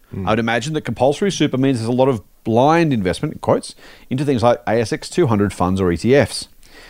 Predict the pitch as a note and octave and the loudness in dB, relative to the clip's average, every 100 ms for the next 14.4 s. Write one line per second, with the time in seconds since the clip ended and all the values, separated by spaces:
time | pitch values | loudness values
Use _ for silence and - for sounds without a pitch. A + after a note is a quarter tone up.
0 | - - D3 F#3+ A#3 C4+ - G#3 G3 F#3+ | -20 -6 0 2 4 2 0 0 0 0
1 | - D3+ F#3+ - - - _ _ A#2+ A2 | -2 -2 -2 -4 -16 -20 _ _ 4 4
2 | G#2+ F#2+ F2 - - - F2+ E2 - - | 4 2 -2 -4 -12 -4 -2 -2 -4 -4
3 | E2+ D#2 C2+ - - - - _ _ - | -4 -2 -4 -6 -10 -12 -20 _ _ -4
4 | A2+ A#2+ - D#3 C#3 F#3+ G3+ F#3 A#2+ G#2 | -2 -2 0 0 2 0 0 0 2 4
5 | C#3 D3 G#2 G2+ A#2+ - F#3+ B2 D3+ D3+ | 4 2 0 0 0 0 -4 -2 0 2
6 | C#3+ - B2+ B2 A#2+ - - - G#2 D3 | 0 0 0 0 -2 -6 -20 -8 0 2
7 | F#3 G3 - D#3+ C#3 - C#3 - B2 - | 2 -2 -2 -2 -4 0 -2 -2 -8 -2
8 | C#3+ F#3+ - B2+ B2 A#2 C#3 - E3+ A3+ | 0 0 0 -2 -2 -2 -2 0 -2 0
9 | F#2 - - - - - A2+ - F3 C#3 | -2 -6 -16 -20 -20 -10 -8 0 -2 0
10 | B2+ D3 - D3 D3+ D#3+ B2+ A3+ A#2+ - | 0 0 -2 -4 0 0 2 0 0 -6
11 | - - - _ - - A#2+ D3+ F#3+ F#3 | -16 -20 -20 _ -20 -2 2 2 2 2
12 | - C#3+ A#2+ A#2+ A#2 A#2+ B2 A2+ B2 B2 | 2 0 2 2 4 2 0 0 -2 -2
13 | G2 B2 B2 A2+ A#2+ A2 G2+ - - A#3 | -4 -2 0 -2 2 2 0 -6 0 2
14 | A3+ A2+ G#2 | 4 4 2